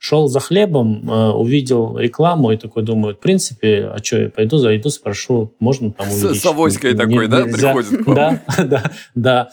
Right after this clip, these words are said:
Speaker 1: Ну, условно, да. И пришел и такой спрашивает. Тог-, тогда, конечно же, ни о какой хирургии речи нету. Мы просто обсуждаем, что, в принципе,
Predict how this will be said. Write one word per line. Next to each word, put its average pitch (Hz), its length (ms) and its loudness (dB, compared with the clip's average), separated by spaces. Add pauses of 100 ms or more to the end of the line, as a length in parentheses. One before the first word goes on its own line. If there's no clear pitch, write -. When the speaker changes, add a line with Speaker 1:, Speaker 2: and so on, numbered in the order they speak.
Speaker 1:
Ну, 214 140 2
условно, 123 500 0
да. 120 260 -2
И 113 100 -2
пришел 151 440 -2
и - 60 -2
такой 117 180 -8
спрашивает. 120 640 -4
Тог-, 107 220 -8
тогда, 127 280 0
конечно 147 460 -2
же, 123 140 -2
ни 117 80 2
о 107 80 -2
какой 139 240 -2
хирургии 110 520 0
речи 113 280 -4
нету. 110 240 -4
Мы 147 100 -4
просто 151 300 -2
обсуждаем, 123 580 -2
что, - 200 -10
в 113 60 -8
принципе, 127 540 -2